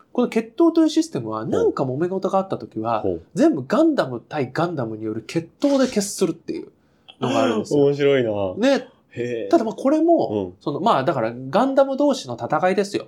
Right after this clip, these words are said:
Speaker 2: うん。
Speaker 1: だからこれでまあ疑似戦争というか、
Speaker 2: うん。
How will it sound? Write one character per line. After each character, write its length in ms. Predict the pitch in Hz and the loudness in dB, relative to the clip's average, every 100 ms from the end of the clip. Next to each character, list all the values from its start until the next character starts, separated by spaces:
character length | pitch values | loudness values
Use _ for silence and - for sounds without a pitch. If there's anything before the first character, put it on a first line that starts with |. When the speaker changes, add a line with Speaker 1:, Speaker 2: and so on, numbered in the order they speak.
| - | -4
Speaker 2:
う 60 | |
ん。 140 | 95 82 | -4 0
Speaker 1:
だ 80 | 190 | 0
か 60 | |
ら 40 | - | 2
こ 80 | |
れ 60 | 294 | 2
で 80 | 320 | 2
ま 80 | 170 | 0
あ 60 | - | -4
疑 80 | |
似 220 | 160 254 381 | -2 2 0
戦 220 | 370 392 | 0 -4
争 340 | - 120 107 | -4 -4 -4
と 120 | - | -6
い 40 | - | -12
う 100 | 107 | -14
か、 240 | - - | -14 -8
Speaker 2:
う 60 | 110 | -4
ん。 200 | 95 85 | -4 -6